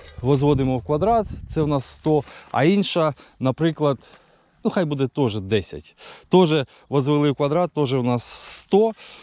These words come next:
е, сто плюс сто — двісті, і нам залишиться, щоб знайти діагональ, знайти корінь з двохсот. Ну, на калькуляторі це швиденько підбирається, і ви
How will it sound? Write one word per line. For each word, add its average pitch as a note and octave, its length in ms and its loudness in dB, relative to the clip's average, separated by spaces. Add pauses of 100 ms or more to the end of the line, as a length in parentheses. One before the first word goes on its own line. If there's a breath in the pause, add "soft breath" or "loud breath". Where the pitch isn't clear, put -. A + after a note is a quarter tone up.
(120 loud breath)
е, A#2+ 440 2
сто F3+ 260 0
плюс D3 260 -4
сто — G#3 180 0
двісті, D#3 560 0
і D#3 40 -2
нам F3 220 0
залишиться, D#3 560 0
щоб C#3 200 -2
знайти D3+ 300 0
діагональ, F3 520 0 (280 loud breath)
знайти D3 440 0
корінь G3 520 2
з B2+ 140 -8
двохсот. B2+ 440 -4 (180)
Ну, D3 360 0
на C#3+ 680 0
калькуляторі C#3+ 640 -2
це B2+ 220 -6 (160)
швиденько C3+ 520 -2
підбирається, D3+ 680 -2
і B2+ 100 0
ви D3 180 -2